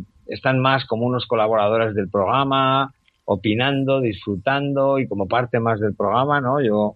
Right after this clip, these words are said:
intento que haya un ambiente de fiesta del cual participe el que está escuchándolo también, ¿no?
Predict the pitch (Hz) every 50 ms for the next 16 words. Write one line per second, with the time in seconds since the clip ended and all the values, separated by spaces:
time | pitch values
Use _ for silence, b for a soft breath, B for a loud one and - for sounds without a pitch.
0 | _ _ _ 113 107 98 - 135 127 120 101 123 117 120 117 117 113 110 110 113
1 | 110 110 104 110 107 104 101 - 117 110 110 - 113 110 101 95 92 120 113 107
2 | - 98 90 - 95 92 107 107 - - 110 98 - - - _ 110 107 - _
3 | - - - 113 113 107 107 104 101 - - 104 117 131 135 120 123 143